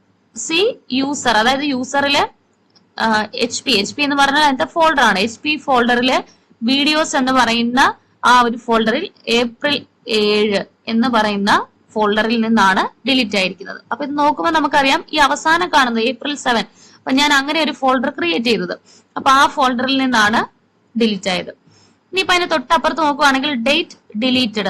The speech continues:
നമ്മൾ ഡിലീറ്റ് ചെയ്ത ഡേറ്റ് കാണും, അതുപോലെ തന്നെ സമയമുണ്ട്, അതിന്റെ സൈസ് ഉണ്ട്, ആ, അതിന്റെ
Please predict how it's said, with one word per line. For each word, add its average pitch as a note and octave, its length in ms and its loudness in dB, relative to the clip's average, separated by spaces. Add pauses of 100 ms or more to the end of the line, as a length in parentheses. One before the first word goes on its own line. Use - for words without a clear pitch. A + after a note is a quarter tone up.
നമ്മൾ C4 180 0
ഡിലീറ്റ് C4+ 300 -2
ചെയ്ത C#4 560 0
ഡേറ്റ് G#3+ 300 0
കാണും, A#3+ 420 2 (320)
അതുപോലെ A#3 360 0
തന്നെ A#3 140 0 (120)
സമയമുണ്ട്, B3+ 720 0 (200)
അതിന്റെ G#3+ 260 0
സൈസ് G#3+ 460 -2
ഉണ്ട്, B3 340 0 (640)
ആ, A#3+ 120 4
അതിന്റെ B3 260 0